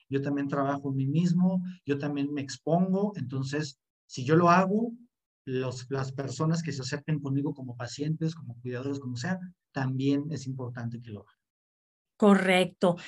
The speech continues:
Speaker 2: Eh, para las consultas con usted, ¿cómo lo
Speaker 1: Sí.
Speaker 2: contactan?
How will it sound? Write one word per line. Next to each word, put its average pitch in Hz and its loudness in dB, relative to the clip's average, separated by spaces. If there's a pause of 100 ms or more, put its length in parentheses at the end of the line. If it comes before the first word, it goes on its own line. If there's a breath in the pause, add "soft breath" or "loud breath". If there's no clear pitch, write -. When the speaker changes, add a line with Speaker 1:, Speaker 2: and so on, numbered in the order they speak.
(220 loud breath)
Speaker 2:
Eh, 254 10
para 269 8
las 240 6
consultas 240 2
con 190 -2
usted, 135 -4 (180)
¿cómo 262 8
lo - 10
Speaker 1:
Sí. 175 6
Speaker 2:
contactan? - 2